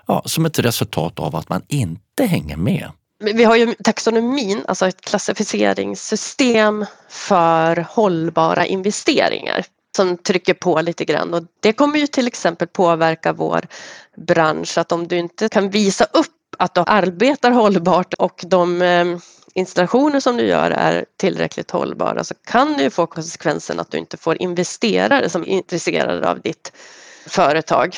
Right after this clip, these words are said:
Speaker 2: Och det kan ju på sikt då leda till att du är tvungen att lägga ner i värsta fall.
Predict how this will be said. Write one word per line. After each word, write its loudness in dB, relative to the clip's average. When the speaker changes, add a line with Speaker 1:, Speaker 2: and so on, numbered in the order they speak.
Speaker 2:
Och 2
det 4
kan 4
ju 4
på 0
sikt -2
då 2
leda 2
till 0
att -8
du -2
är -4
tvungen -4
att -6
lägga -4
ner 0
i -2
värsta -4
fall. -6